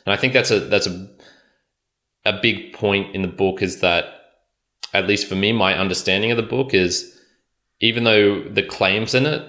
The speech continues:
and they're not particularly claims because it is a story, it's, it's not particularly saying this is how you need to li-, live, lead, live your life. This is not how, uh, you should believe this is absolutely true. But I think the reason why it,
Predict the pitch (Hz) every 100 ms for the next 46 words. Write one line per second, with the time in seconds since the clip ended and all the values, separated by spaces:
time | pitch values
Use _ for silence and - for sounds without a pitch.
0 | - _ _ _ - 92 90 87 87 90
1 | 131 151 156 - 113 107 92 - 95 104
2 | 104 - 90 - 92 92 95 87 - -
3 | 87 92 110 95 - - - 98 87 -
4 | - - 95 92 92 87 90 87 87 90
5 | 92 90 90 87 87 - 85 85 - 92
6 | 90 85 - - 90 104 107 - - 117
7 | 113 120 101 92 90 90 - 107 101 92
8 | 87 92 90 95 90 87 85 85 - -
9 | _ _ - 85 80 82 92 90 90 82
10 | 95 95 90 90 92 87 90 90 - -
11 | 82 80 - 135 92 - - - _ _
12 | _ _ - 139 117 - - - 98 101
13 | 120 - 104 101 110 107 98 95 92 92
14 | 90 87 -